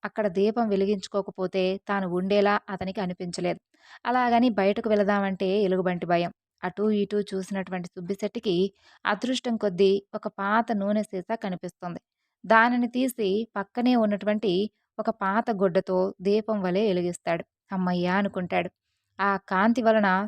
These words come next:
సుబ్బిశెట్టికి కొంత ధైర్యం వస్తుంది. పరిగెత్తి అలసిపోయి ఉండడం వలన గోడ కానుకొని కూర్చుని ఉన్న సుబ్బిశెట్టికి వెంటనే గాఢ నిద్ర పడుతుంది.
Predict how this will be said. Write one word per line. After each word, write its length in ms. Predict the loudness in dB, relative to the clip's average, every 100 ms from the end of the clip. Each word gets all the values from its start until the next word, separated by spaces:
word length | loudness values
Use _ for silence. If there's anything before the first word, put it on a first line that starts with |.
| -6
సుబ్బిశెట్టికి 720 | -6 -6 -4 -6 -6 -4 -4 -4
కొంత 220 | -4 -4
ధైర్యం 440 | -2 -2 -2 -2
వస్తుంది. 440 | -4 -6 -8 -8 -12 _ _ _ _ -2
పరిగెత్తి 480 | 0 2 2 0 -4
అలసిపోయి 460 | 0 0 0 -4 -2
ఉండడం 340 | 0 0 -2
వలన 440 | -2 -2 -2 -2 -4 _ 0
గోడ 180 | 2 2
కానుకొని 480 | 0 -4 -4 -8
కూర్చుని 400 | -6 -8 -6 -6
ఉన్న 160 | -6 -6
సుబ్బిశెట్టికి 880 | -6 -4 -4 -4 -8 -2 0 0 -4 _ _ -4
వెంటనే 520 | -2 0 0 2 0
గాఢ 340 | -2 -2 0
నిద్ర 320 | 0 -2 -4 -6
పడుతుంది. 460 | -6 -8 -8 -10